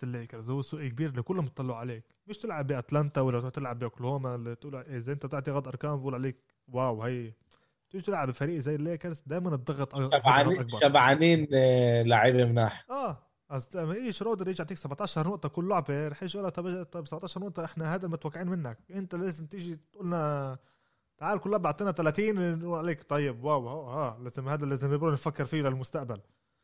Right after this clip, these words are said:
Speaker 1: بس فكرش شرودر.
Speaker 2: أنا توقعت شوي أكتر من شرودر، ولكم الحقيقة، آه، جيله الصح اللي هو يعمل القفزة هاي هلا،
Speaker 1: مم.
Speaker 2: إنه يبلش ياخد أكتر مسؤولية. إذا هو حابب يكون لاعب تاريخي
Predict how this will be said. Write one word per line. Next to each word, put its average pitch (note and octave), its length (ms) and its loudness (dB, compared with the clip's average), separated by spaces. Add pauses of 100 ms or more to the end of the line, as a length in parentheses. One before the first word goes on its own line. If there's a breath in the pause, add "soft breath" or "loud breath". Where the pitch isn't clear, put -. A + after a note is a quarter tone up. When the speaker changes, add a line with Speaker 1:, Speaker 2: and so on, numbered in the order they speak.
(500)
Speaker 1:
بس - 60 -20
فكرش B3 380 -8
شرودر. G#3 340 -4
Speaker 2:
أنا F3 180 4 (400)
توقعت D#3 380 8
شوي D3 220 8
أكتر B2+ 280 4
من G#2+ 120 0
شرودر، C3+ 380 4
ولكم A#2+ 300 4
الحقيقة، A2+ 380 8
آه، G#2+ 640 4
جيله D3 520 8
الصح C3+ 440 4
اللي B2 140 4
هو C3+ 160 8
يعمل B2 300 6
القفزة A#2+ 460 4
هاي A#2+ 260 8
هلا، A#2+ 520 6 (220 soft breath)
Speaker 1:
مم. - 180 -20
Speaker 2:
إنه A#2 160 4
يبلش B2 380 6
ياخد B2 180 4
أكتر B2 260 2
مسؤولية. A#2 540 4
إذا A#2 160 6
هو C3+ 260 8
حابب B2 340 4
يكون C3 260 2
لاعب A#2+ 440 6
تاريخي B2 520 4